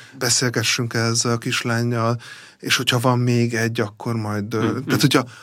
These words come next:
Speaker 1: ami, amit ugye korábban viszonylag jól dokumentáltan csináltak, ö, püspökök Magyarországon is, tehát hogy ez az azért a kultúráról is szól.
Speaker 2: Idén hoztátok létre a Gyerekasztal munkacsoportot, amiben,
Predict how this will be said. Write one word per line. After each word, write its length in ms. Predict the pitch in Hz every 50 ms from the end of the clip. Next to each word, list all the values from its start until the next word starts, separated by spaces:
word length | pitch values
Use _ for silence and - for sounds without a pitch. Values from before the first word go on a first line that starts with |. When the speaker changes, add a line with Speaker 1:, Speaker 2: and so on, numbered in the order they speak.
| - _
Speaker 1:
ami, 200 | - 135 135 143
amit 320 | - 156 139 135 131 123 -
ugye 260 | 127 131 123 127 127
korábban 720 | 123 - 143 135 127 117 113 120 123 117 113 120 117 - - - - 131 135 131
viszonylag 460 | 123 117 - 110 113 113 117 117 117
jól 200 | 120 127 120 120
dokumentáltan 960 | 117 120 - - 127 117 110 110 110 - 123 120 117 120 120 123 127 - - - -
csináltak, 600 | - - 123 117 110 107 107 - 117 113 117 -
ö, 120 | 135 120 113
püspökök 540 | - - 131 - - 151 147 - 165 160 160 -
Magyarországon 680 | - 131 117 117 123 127 139 131 - - 156 156 160 160
is, 220 | 160 151 - - _ _ _ _ -
tehát 160 | - 139 -
hogy 100 | - -
ez 240 | 151 170 175 165 -
az 140 | - 160 160
azért 260 | 165 156 160 160 156
a 40 | 156
kultúráról 680 | 156 - 151 131 - 127 120 113 107 104 104 107 107 107
is 340 | 110 104 - - - - - _ _ _ _
szól. 380 | - - - 90 87 87 85 - _ _
Speaker 2:
Idén 240 | - 117 117 117
hoztátok 480 | 95 101 104 - - 110 - - 101 -
létre 320 | 110 101 101 - - 101 98 95
a 100 | 95 101
Gyerekasztal 760 | 98 101 95 92 - 101 95 - - - 98 95 95 90 92
munkacsoportot, 880 | 101 98 95 - - - - - - - - 95 95 - - 107 98 -
amiben, 640 | 110 95 95 90 95 95 95 92 92 98 98 95